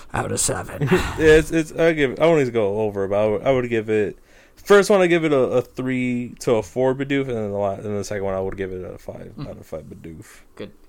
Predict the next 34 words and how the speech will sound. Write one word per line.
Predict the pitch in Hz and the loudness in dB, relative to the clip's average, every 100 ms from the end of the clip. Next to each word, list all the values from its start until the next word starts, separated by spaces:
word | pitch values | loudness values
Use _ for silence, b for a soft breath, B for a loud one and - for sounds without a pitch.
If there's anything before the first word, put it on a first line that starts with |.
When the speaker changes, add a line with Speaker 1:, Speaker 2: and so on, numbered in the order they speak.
| _ - 131 | _ -20 -14
Speaker 1:
nice | 120 113 - | -10 -10 -8
Bidoof | 117 120 117 | -8 -6 -10
scale | - 98 - | -14 -14 -14
we | 95 | -16
got | 90 82 | -18 -18
here. | - - - _ b b b b b b | -20 -20 -20 _ b b b b b b
Anyway, | 190 202 196 | -2 2 2
our | 190 | 2
Nintendo | 196 226 254 262 | -2 -2 -4 2
Direct | 233 240 233 | 2 2 -2
rumor | 214 208 | -4 -4
for | 208 | -4
this | 185 - | -4 -4
week. | 175 | -2
I'm | 196 | -2
gonna | 214 | -2
turn | - 143 | -4 -6
this | 127 | -8
paper | 127 110 110 | -8 -8 -6
over. | 104 110 104 - - - - _ | -10 -8 -12 -14 -20 -20 -20 _
Uh, | 101 101 95 | -6 -6 -6
there's | 123 123 143 | -6 -6 -2
Speaker 2:
<laughs> | |
Speaker 1:
nothing | 143 196 180 | -2 0 -2
on | 185 | 0
the | 160 | 0
back | 131 143 170 165 - - - - _ _ - _ _ _ _ | 6 8 8 4 -4 -4 -4 -18 _ _ -20 _ _ _ _
except | 135 - 156 139 - | -8 -4 -4 -4 -2
the | 139 | -2
last | 127 127 127 131 - | 4 6 6 4 -4
line | 127 123 127 123 120 | 0 2 2 -2 -6
on | 113 117 113 | -4 -4 -4
the | 117 | -8
page | - - 120 113 104 101 - - | -10 -6 -2 -2 -6 -10 -12 -12